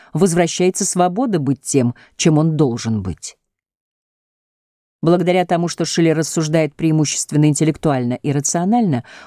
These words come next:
он становится жертвой своего собственного суждения. На это уже указывает выбор такого выражения, как "эстетическое".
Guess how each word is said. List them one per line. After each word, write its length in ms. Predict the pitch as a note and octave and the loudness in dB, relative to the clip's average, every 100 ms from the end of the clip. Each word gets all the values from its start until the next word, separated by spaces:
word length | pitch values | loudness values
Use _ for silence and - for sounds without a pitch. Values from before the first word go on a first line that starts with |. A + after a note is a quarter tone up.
| - | -2
он 140 | G#3+ | -2
становится 500 | - A#3+ A3+ A3+ A#3+ | 2 0 0 0 0
жертвой 380 | G#3 B3+ - A3+ | 2 0 0 -4
своего 300 | - A3 G#3 | 0 2 2
собственного 540 | - G3 - F#3 F3+ | -2 -6 -4 -2 0
суждения. 680 | F3 E3+ D3 A2 F2+ F2+ C3 - _ _ _ _ _ _ _ _ - | -2 -4 -4 -4 -4 -6 -12 -16 _ _ _ _ _ _ _ _ 0
На 180 | E3+ | 2
это 160 | E3+ F#3 | 2 0
уже 160 | E3 E3+ | 2 0
указывает 580 | D#3 E3+ D3 D3+ D#3 | 0 0 -2 -2 -4
выбор 300 | D#3 D3+ B2 | 0 0 0
такого 320 | - C3+ C#3 B2 | -4 -6 -4 -2
выражения, 560 | C3 C#3 C#3 G3 D#3 | 0 -2 -2 0 0
как 240 | - C#3+ - _ _ | -2 -6 -8 _ _
"эстетическое". 1120 | F#3+ - G#3 F#3 - B2+ - - - A2+ A2+ | -2 0 -2 -2 -2 -4 -6 -10 -6 -6 -6